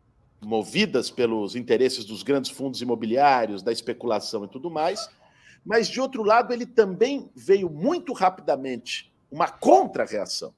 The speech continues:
né? Uma contra-reação, ainda mais conservadora, mas se apropriando da palavra e do léxico rebelde,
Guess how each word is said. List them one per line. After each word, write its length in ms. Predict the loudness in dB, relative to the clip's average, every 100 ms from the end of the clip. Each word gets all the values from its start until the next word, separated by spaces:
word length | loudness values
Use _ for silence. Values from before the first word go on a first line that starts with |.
| _ _ _ _ _ _ _ _ _ -10
né? 220 | -8 -8
Uma 180 | -8 -8
contra-reação, 1000 | 2 2 2 -2 -4 -4 -4 -6 -8 -12 _ _ _ _ _ _ _ -20 -4
ainda 440 | 0 2 4 6 6
mais 640 | 4 0 -2 -6 -8 -10 _ _ -8
conservadora, 680 | -4 -2 2 2 2 0 0
mas 200 | -2 0
se 100 | -2
apropriando 920 | 0 0 0 2 6 6 6 -2 0
da 160 | 0
palavra 800 | 2 0 2 2 2 -2 -6 -8 _ _
e 60 | -6
do 140 | -4
léxico 880 | 2 6 6 4 -8 -8 -12 -16 -18 _ _ _ -6
rebelde, 800 | -4 0 2 2 2 -2 -12